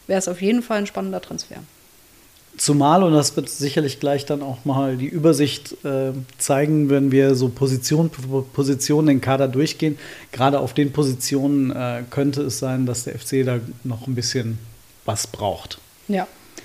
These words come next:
Speaker 1: aber nichtsdestotrotz fände ich es auch schön, auch wenn der F C natürlich diesen Weg mit jungen Entwicklungsspielern gehen muss, wenn der ein oder andere Spieler käme, der schon ein, zwei Bundesligaspiele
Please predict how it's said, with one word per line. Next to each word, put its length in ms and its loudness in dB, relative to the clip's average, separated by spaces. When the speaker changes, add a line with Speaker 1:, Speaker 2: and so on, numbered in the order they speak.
Speaker 1:
aber 360 4
nichtsdestotrotz 760 -2
fände 280 0
ich 160 -2
es 100 -2
auch 140 -2
schön, 440 2
auch 220 -2
wenn 160 0
der 80 0
F 120 -4
C 260 -2
natürlich 380 -4
diesen 280 -4
Weg 240 2
mit 140 -6
jungen 320 -2
Entwicklungsspielern 760 -4
gehen 460 0
muss, 420 0
wenn 180 0
der 140 2
ein 180 0
oder 240 -2
andere 240 -4
Spieler 320 -4
käme, 380 -6
der 100 -4
schon 340 -8
ein, 200 -8
zwei 160 -10
Bundesligaspiele 1040 -6